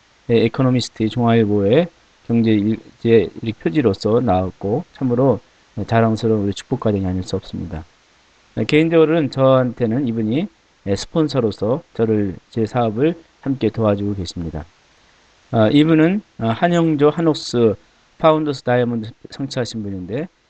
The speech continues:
카나다에 거주하고 계시면서 이 비즈니스를 진행하고 계신 분입니다. 에, 축복가정 이 세 자-, 이 세 가정으로서 정말 놀라운 이미 승리를 거두고 재정적 자유와 또 시간적 자유를 얻어서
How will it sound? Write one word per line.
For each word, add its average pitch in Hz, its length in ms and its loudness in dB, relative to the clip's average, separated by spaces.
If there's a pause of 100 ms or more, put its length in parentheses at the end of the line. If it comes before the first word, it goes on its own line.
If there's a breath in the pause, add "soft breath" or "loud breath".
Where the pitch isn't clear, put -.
(120)
카나다에 165 440 0
거주하고 120 360 -2
계시면서 110 720 -6 (160)
이 117 140 -4
비즈니스를 113 520 -6
진행하고 104 380 -8
계신 98 260 -12
분입니다. 87 480 -14 (640)
에, 110 280 -2 (540)
축복가정 156 500 -2
이 131 140 -4
세 143 140 -4
자-, 123 240 -6
이 127 100 -4
세 135 140 -2
가정으로서 110 800 -4 (320)
정말 120 220 -4
놀라운 147 600 2
이미 120 220 -4
승리를 117 440 -6
거두고 104 500 -8 (280)
재정적 123 440 -4
자유와 110 560 -2 (240)
또 123 320 0
시간적 151 520 -2
자유를 117 320 0
얻어서 110 480 -4